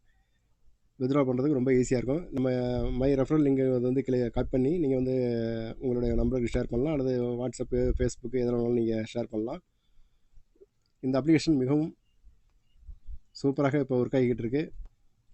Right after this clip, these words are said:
அதனால யாரும் மிஸ் பண்ண வேண்டாம். எந்த ஒரு இன்வெஸ்ட்மெண்ட்டும் கிடையாது. முழுக்க முழுக்க ஃப்ரீ தான். எல்லோருமே ஜாயின் பண்ணி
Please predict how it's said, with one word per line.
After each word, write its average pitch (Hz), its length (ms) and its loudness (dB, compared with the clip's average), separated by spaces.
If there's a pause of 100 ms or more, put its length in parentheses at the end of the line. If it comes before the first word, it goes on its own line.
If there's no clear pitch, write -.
(200)
அதனால 131 280 0
யாரும் 135 320 2
மிஸ் 131 180 0
பண்ண 143 160 2
வேண்டாம். 135 300 0 (1040)
எந்த 151 280 4
ஒரு 147 160 6
இன்வெஸ்ட்மெண்ட்டும் 135 520 0
கிடையாது. 131 300 2
முழுக்க 135 280 0
முழுக்க 135 300 2
ஃப்ரீ 131 220 0
தான். 139 260 0
எல்லோருமே 135 380 2
ஜாயின் 131 320 2
பண்ணி 131 240 2